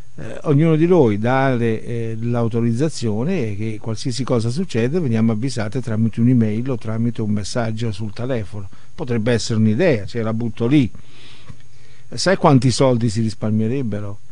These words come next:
Perché poi in fin dei conti mandare un atto giudiziario non costa poco, ma non lo paga neanche chi, chi lo manda, lo pa-, alla fine lo paga chi riceve, perché <laughs> tu, tutte le spese e tutto quanto vengono inserite dentro, da quello che vedo io, o no? Insomma,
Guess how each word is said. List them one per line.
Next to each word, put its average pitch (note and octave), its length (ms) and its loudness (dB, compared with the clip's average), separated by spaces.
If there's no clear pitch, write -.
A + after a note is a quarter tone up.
Perché A#2 240 -6
poi C3 140 2
in B2 40 4
fin A#2 220 2
dei A#2+ 100 4
conti D#3 300 0
mandare G#2+ 340 -2
un A2+ 80 -2
atto G#2+ 220 -4
giudiziario G#2+ 680 -2
non G2+ 140 -2
costa A#2+ 340 -2
poco, G#2 340 -4
ma G2+ 140 -4
non A2+ 180 2
lo A2+ 100 0
paga A2 280 -2
neanche A2 300 -2
chi, A2+ 320 -2
chi A#2 120 -6
lo A2 100 -2
manda, C3 340 0
lo G#2 100 -4
pa-, A2 140 -4
alla A#2 120 -2
fine A2+ 280 -2
lo B2+ 140 -2
paga A2+ 460 -4
chi - 140 -2
riceve, G#2+ 540 0
perché - 380 -6
<laughs> - 20 -2
tu, A2+ 180 -6
tutte A2+ 260 -6
le A2+ 120 0
spese A2 320 -2
e G#2 40 -4
tutto A#2+ 300 -4
quanto A2+ 320 -2
vengono A2+ 260 0
inserite A2 500 -4
dentro, A#2+ 340 -2
da G#2+ 100 -2
quello A2+ 240 -4
che A2 80 -2
vedo A2 280 -4
io, A2 200 -4
o C#3 120 0
no? G#2 200 2
Insomma, A2 420 -4